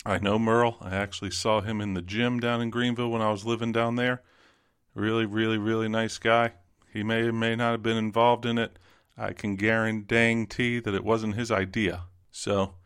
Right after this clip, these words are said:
he may have been involved. It may have been something that he was doing for a long time, but I guarantee it wasn't his idea to start doing that. So, unfortunately, he's gonna be guilty. He'll probably go away to jail for federal something charges, but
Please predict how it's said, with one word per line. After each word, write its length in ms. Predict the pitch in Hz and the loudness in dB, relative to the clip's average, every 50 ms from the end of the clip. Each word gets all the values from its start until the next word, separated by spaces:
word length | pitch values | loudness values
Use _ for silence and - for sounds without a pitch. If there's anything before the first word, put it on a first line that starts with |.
| _ _ _ _ _ | _ _ _ _ _
he 120 | - 110 110 | -8 -6 -2
may 160 | 117 117 117 | 0 2 2
have 120 | 113 107 | 2 4
been 120 | 120 120 117 | 4 4 4
involved. 580 | 113 110 101 117 117 120 120 120 117 117 110 | 4 4 6 6 8 8 8 6 4 2 0
It 40 | 104 | -2
may 180 | 104 110 113 113 | 0 0 0 0
have 100 | 110 104 | 0 0
been 160 | 113 107 107 | -2 -4 -4
something 300 | - - 120 107 - 113 | -4 -4 -4 -4 -2 -2
that 100 | 113 107 | 0 0
he 80 | 113 113 | 0 0
was 160 | 107 107 101 | -2 -2 -2
doing 280 | 101 113 113 113 113 110 | 2 2 2 2 2 0
for 140 | - 117 | 2 2
a 60 | 113 110 | 2 4
long 280 | 110 113 113 110 104 | 4 2 2 0 0
time, 340 | - - 127 123 123 123 123 | -2 0 0 2 2 0 0
but 120 | 113 101 | 0 0
I 100 | 101 101 | 0 0
guarantee 580 | 98 98 113 110 113 113 104 - - 123 110 107 | 0 0 0 2 2 2 2 2 2 4 4 6
it 60 | 101 | 4
wasn't 360 | 98 101 98 98 101 104 95 | 4 2 0 -2 -2 -2 0
his 160 | 101 98 90 101 | 0 0 0 0
idea 360 | 92 92 90 92 101 95 92 | -2 -2 -2 -2 0 0 0
to 60 | 90 | -2
start 440 | - - - - 92 98 - - 92 | -4 -6 0 0 2 2 0 -2 -2
doing 320 | 92 87 85 87 85 82 | -2 -2 -2 -2 -4 -6
that. 200 | 87 87 82 87 - - - - - - - _ _ | -6 -8 -8 -10 -14 -20 -20 -20 -20 -20 -20 _ _
So, 320 | - - - 151 131 127 - - _ - | -10 -2 2 4 4 4 2 -6 _ -4
unfortunately, 520 | - 127 123 - 147 143 135 - 143 127 120 | -2 -2 0 0 0 0 0 2 0 0 0
he's 160 | 123 120 117 | 0 -2 -2
gonna 160 | 135 127 120 | 0 0 0
be 100 | 110 110 | 0 0
guilty. 360 | 98 104 110 107 107 - 117 | -2 2 0 0 0 0 0
He'll 120 | 110 110 104 | 0 0 0
probably 280 | - - 110 107 107 | 0 0 -2 -2 -2
go 180 | 101 101 98 98 | 0 0 2 2
away 160 | 98 101 101 | 2 2 2
to 80 | 98 98 | 0 0
jail 360 | 95 - 101 98 98 104 101 | -2 -2 0 2 2 2 0
for 300 | 95 - - - 98 85 | -2 -6 -10 -8 -8 -8
federal 640 | - - - 107 98 95 98 95 95 92 - - - _ _ _ _ _ _ _ _ _ - | -8 -6 -4 -2 -2 0 2 0 0 -2 -4 -12 -20 _ _ _ _ _ _ _ _ _ -14
something 400 | - - 104 101 95 - 104 98 | -8 -6 -6 -6 -4 -4 -6 -4
charges, 440 | 95 - 104 101 101 101 107 104 98 | 0 2 4 4 4 2 0 -6 -4
but 280 | - - 90 - 87 | -2 0 0 0 -2